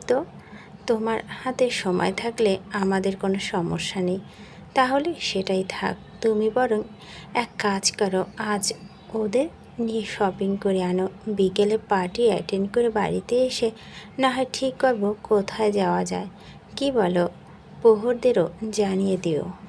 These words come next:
স্বামীর কথায় নীরব সম্মতি দেন রাবেয়া বেগম। অনেকদিন হলো কোথাও যাওয়া হয় না, এইবার ঘুরে এসে না হয় স্বামীর কাছে নিজের নেওয়া সিদ্ধান্তর কথা জানাবে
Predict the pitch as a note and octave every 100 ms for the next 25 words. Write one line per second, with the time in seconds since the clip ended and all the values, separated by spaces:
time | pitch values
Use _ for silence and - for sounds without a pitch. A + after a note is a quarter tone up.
0 | - - _ - - - - C#4+ C#4 D4
1 | D4 C#4 C4+ G#3+ - - B3 B3 B3+ -
2 | - A3+ A3+ A#3 A#3 A#3+ G#3 F#3+ F#3+ G3
3 | F#3+ G3 F3+ F3+ F3+ F3 G3 - - -
4 | - A#3 A3 G#3+ G#3+ C#4 C#4 D4 A#3+ G3
5 | - G#3+ G#3+ A3+ G#3+ A3 G#3+ F#3+ F#3 F3
6 | F3+ F3+ _ - - A#3 A3+ A#3 D4 C#4
7 | - A3+ A3 A#3+ A#3+ A#3+ A3+ A#3+ A3+ A3
8 | A3 F#3+ F#3+ - F#3 F#3 G3+ G#3 B3+ -
9 | G#3+ G3+ - - - - A#3+ A#3 A#3+ A#3
10 | A#3 A3+ A3 G#3+ G3+ G3+ A3 A3 A#3 A3+
11 | A#3 B3 G#3 G#3 F#3 F#3 F3+ F#3+